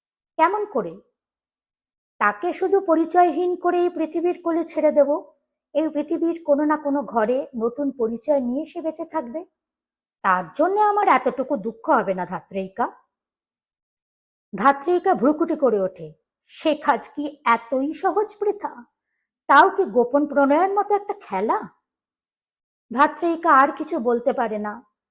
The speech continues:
পৃথাও কোনো উত্তর দেয় না। হয়তো খেলাই মনে করে পৃথা। প্রিয় সঙ্গীর সাথে খেলার আনন্দে বনতলে কুড়িয়ে পাওয়া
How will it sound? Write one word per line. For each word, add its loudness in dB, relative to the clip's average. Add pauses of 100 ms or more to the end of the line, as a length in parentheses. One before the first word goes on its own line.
(260)
পৃথাও 2
কোনো -2
উত্তর -8
দেয় -12
না। -20 (880)
হয়তো 4
খেলাই 0
মনে -2
করে -4
পৃথা। -14 (680)
প্রিয় 2
সঙ্গীর -4
সাথে -2
খেলার 0
আনন্দে -2 (380)
বনতলে 0
কুড়িয়ে -4
পাওয়া -2